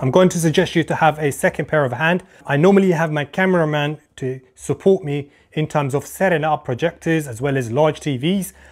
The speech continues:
But because today is a holiday season, um, it's all on my own in the studio, so I'm gonna be unboxing, and it's going to be a, a quick, like a vlog style,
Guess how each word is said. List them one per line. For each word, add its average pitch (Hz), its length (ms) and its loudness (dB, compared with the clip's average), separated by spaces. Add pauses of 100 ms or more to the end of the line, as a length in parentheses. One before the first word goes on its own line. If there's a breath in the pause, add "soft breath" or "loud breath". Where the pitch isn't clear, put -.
(140 soft breath)
But 131 120 0
because 208 400 4
today 170 460 4 (220 soft breath)
is 123 160 -4
a 131 40 -4
holiday 175 440 4
season, 156 520 0 (240 soft breath)
um, 117 180 -2
it's 110 100 -8
all 190 260 6
on 170 100 4
my 160 160 4
own 151 200 2
in 135 120 -2
the 127 60 -4
studio, 165 480 4
so 143 160 -6
I'm 120 80 -4
gonna 170 220 -2
be 180 80 -2
unboxing, 151 720 -2 (280 loud breath)
and 180 160 4
it's 160 100 -2
going 170 180 2
to 156 100 -4
be 143 240 2
a, 139 200 0
a 123 40 -2
quick, 208 320 0
like 151 180 -4
a 123 40 -6
vlog 147 380 0
style, 151 460 2